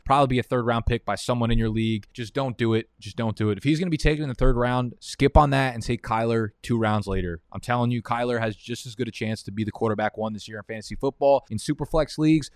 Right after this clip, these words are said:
obviously Mahomes is not a bad pick, but if I'm at the one-on-one, I'm taking C-Mac, not Patrick Mahomes. And that is it. That will do it for today's video. I'm out of here.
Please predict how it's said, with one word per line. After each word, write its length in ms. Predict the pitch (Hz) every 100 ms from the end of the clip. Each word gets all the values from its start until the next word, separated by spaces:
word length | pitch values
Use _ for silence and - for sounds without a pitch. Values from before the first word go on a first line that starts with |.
| _ _
obviously 300 | 135 139 120
Mahomes 180 | 123 123
is 80 | 104
not 140 | 117
a 20 | 98
bad 320 | 107 117 117
pick, 220 | 127 -
but 100 | 101
if 80 | 110
I'm 100 | 117
at 120 | 127
the 40 |
one-on-one, 640 | 135 170 175 220 247 185 160 -
I'm 100 | 120
taking 260 | - 110 147
C-Mac, 420 | 139 113 78 - -
not 340 | 92 110 117 -
Patrick 340 | 113 - -
Mahomes. 400 | 98 95 92 - - _ -
And 200 | 98 107
that 160 | 135
is 100 | 127
it. 260 | 117 117 - _ _ -
That 180 | 131 139
will 100 | 135
do 220 | 131 135
it 80 | 123
for 140 | 127
today's 400 | - 117 113 98
video. 540 | 107 123 120 117 117 _
I'm 180 | 110 110
out 200 | 104 113
of 100 | 123
here. 240 | 135 160